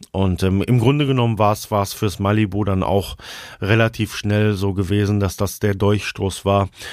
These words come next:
und wir wieder dann Partys auch an anderen, ähm, Veranstaltungsorten, zum Beispiel in Dortmund, ähm, am Ostwall, gemacht haben. Ja, aber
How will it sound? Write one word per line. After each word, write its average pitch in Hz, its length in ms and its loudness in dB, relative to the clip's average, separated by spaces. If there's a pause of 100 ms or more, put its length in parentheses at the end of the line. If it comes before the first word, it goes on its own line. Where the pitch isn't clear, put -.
(180)
und 104 320 0
wir 104 240 4
wieder 101 220 0
dann 92 200 0
Partys 98 380 -2
auch 90 180 -2
an 98 120 2
anderen, 104 680 2
ähm, 90 420 -2
Veranstaltungsorten, 95 1080 -2
zum 98 160 -2
Beispiel 95 280 -2
in 92 120 0
Dortmund, 95 500 0 (460)
ähm, 90 180 2
am 73 160 0
Ostwall, 92 560 0 (840)
gemacht 98 420 2
haben. 78 340 -2 (360)
Ja, 143 240 2 (580)
aber 170 400 0